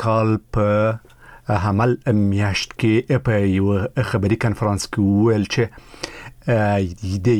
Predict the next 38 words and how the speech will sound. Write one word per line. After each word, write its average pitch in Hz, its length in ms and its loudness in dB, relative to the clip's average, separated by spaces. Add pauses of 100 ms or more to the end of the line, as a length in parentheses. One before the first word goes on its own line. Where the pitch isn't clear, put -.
(120)
یو 147 80 2 (100)
سلو 143 240 2
اووه 139 240 2
ویشت - 320 -4
لوړ 107 400 0
رتبه 101 320 0
دولتي 135 340 0
چارواکو، 127 600 0
اه، 101 420 -2 (140)
د 98 260 2 (140)
تنخواګانو 113 680 0 (120)
د 104 100 2 (140)
ځنډولو 95 760 0 (380)
پریکړه 101 400 0
کړې 101 260 0
ده. 160 80 -8 (640)
دا 117 160 2
پریکړه 117 460 0
د 95 80 -2
دې 123 160 0
کمیسیون 123 340 0
په 117 160 2
وینا 113 240 0
وروسته 110 240 0
له 95 160 0
هغې 98 180 0 (120)
وشوه 147 200 0
چې 135 100 -2 (120)
دغه 120 240 -2
چارواکي 123 420 0
حاضر 101 380 -2
نه 113 160 -2
شول 127 180 0
چې 147 60 2 (400)
د - 100 -6
خپلو 139 320 2
شخصي 117 400 -2
شتمنیو 110 560 2